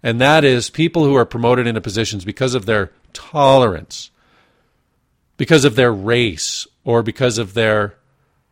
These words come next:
tolerance for transgenderism or homosexuality. Not just tolerance of it, but promotion of it. Not necessarily because they were competent in those positions. And when you do that over time,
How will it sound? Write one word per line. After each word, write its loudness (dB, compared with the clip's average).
tolerance 2
for -2
transgenderism -4
or -6
homosexuality. -4
Not 2
just -2
tolerance 2
of -2
it, -4
but -4
promotion -4
of -12
it. -20
Not 2
necessarily -2
because -6
they -4
were -4
competent -4
in -10
those -12
positions. -8
And -6
when -8
you -6
do -10
that -6
over -8
time, -10